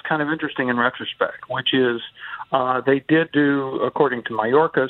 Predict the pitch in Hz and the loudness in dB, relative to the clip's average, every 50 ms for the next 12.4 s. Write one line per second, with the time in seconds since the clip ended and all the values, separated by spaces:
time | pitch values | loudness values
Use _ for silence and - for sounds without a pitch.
0 | - - - - - - - 147 131 110 - - - 143 127 135 135 135 131 - | -4 -6 -4 -2 -2 -2 0 0 -2 -2 -2 -2 -2 0 2 2 2 2 0 -4
1 | 123 110 113 113 _ _ _ _ _ - 135 120 113 - - - 139 - 123 113 | -12 -16 -16 -20 _ _ _ _ _ -6 -2 -2 -2 -2 -2 -4 -4 -2 -2 -2
2 | 117 120 120 117 117 113 - - _ - - 113 110 107 110 107 - - - - | -2 -2 -2 -2 -2 -4 -4 -6 _ -6 -4 -2 -2 -2 -2 -4 -6 -10 -14 -14
3 | - - - - - - 147 160 180 160 - - 175 170 165 - - 123 117 113 | -14 -12 -12 -14 -6 0 2 2 2 2 2 2 2 2 2 0 0 0 2 2
4 | 107 104 101 101 101 - - - - - 127 117 110 - - - - 160 151 147 | 0 2 0 -2 -2 -4 -4 -8 -4 -2 0 0 -2 -4 -2 0 0 0 0 0
5 | - - - - - 110 110 - - - 117 107 107 107 104 123 123 110 113 113 | -4 -8 -4 -2 -2 -2 -2 -4 -6 -6 -6 -4 -4 -4 -2 -2 -2 -2 -2 -2
6 | 110 - - _ _ - 135 123 123 123 127 120 117 - - - _ - - - | -2 -2 -6 _ _ -2 -2 0 0 0 0 0 -2 -4 -6 -14 _ -8 0 2
7 | 147 147 143 143 139 135 127 127 123 123 117 - 120 113 110 113 110 110 110 107 | 2 2 2 0 -2 -6 -4 -4 -4 -4 -4 -4 -4 -4 -2 -2 -2 -4 -4 -4
8 | - - 113 107 110 110 135 151 139 135 - _ 139 156 180 214 202 185 180 180 | -4 -4 -4 -2 -2 0 2 0 0 0 -2 _ -2 0 2 2 2 0 2 2
9 | 196 190 - 135 120 110 110 - - 98 98 95 87 90 - 92 95 - - 120 | 0 0 0 -2 -4 -6 -6 -6 -8 -6 -4 -4 -6 -6 -6 -10 -10 -2 -2 0
10 | 113 117 117 120 - - - - - - - - 151 139 131 139 139 127 131 135 | 2 2 0 0 -4 -10 -12 -10 -10 -10 -2 0 0 0 0 -2 -4 -4 -2 -2
11 | 147 156 - - 156 143 139 - 143 123 123 127 127 117 - - 104 101 101 - | -4 -4 0 0 0 0 2 0 -2 0 0 0 0 0 -2 -6 -8 -8 -10 -4
12 | - 143 156 160 147 98 - - | -2 2 2 2 2 0 -4 -8